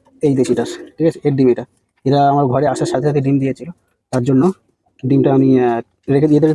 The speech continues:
দিয়ে দিয়েছিলাম, কারণ ওরা ডিমে বসছিল না। তো কী আর করার, একটা ডিম খারাপ হয়ে গেছিলো, ফেলে দিয়েছি। আর এটা খুব শিগগিরই ফুটে যাবে। আর বাচ্চাটা দেখো,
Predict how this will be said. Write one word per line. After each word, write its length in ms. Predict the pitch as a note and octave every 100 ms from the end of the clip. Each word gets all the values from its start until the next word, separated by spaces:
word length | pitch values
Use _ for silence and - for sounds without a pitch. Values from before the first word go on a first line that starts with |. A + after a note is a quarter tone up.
| C#3+
দিয়ে 100 | C#3+
দিয়েছিলাম, 220 | C3+ C#3+ D#3
কারণ 120 | C3 C3+
ওরা 100 | C3+ - - -
ডিমে 180 | C3+ C#3+ C#3+
বসছিল 220 | - C3 C3+
না। 40 | - _ _ _ - - - _ _ - - - -
তো 60 | C#3
কী 80 | D3+ D3
আর 60 | C3+
করার, 180 | C3+ - - _ _ _ _ -
একটা 120 | C3 D3+
ডিম 80 | D3
খারাপ 140 | C#3+ D3
হয়ে 80 | C3
গেছিলো, 160 | C3 C#3
ফেলে 120 | C3+ C3
দিয়েছি। 220 | B2+ F#3 - - - - C3+
আর 120 | B2+ B2 -
এটা 120 | C3+ C#3+ - -
খুব 80 | C3+
শিগগিরই 240 | C3 C#3 C#3
ফুটে 140 | C3+ B2+
যাবে। 100 | E3 _ _ - - - A#3+
আর 60 | B2+
বাচ্চাটা 260 | B2+ C#3 B2+
দেখো, 160 | C3